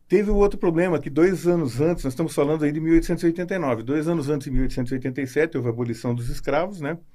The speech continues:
E foi prometido pelo, pelo governo imperial que os, é, que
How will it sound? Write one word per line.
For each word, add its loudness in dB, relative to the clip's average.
E -4
foi 2
prometido -2
pelo, -2
pelo -4
governo 0
imperial -2
que 0
os, -2
é, 0
que 4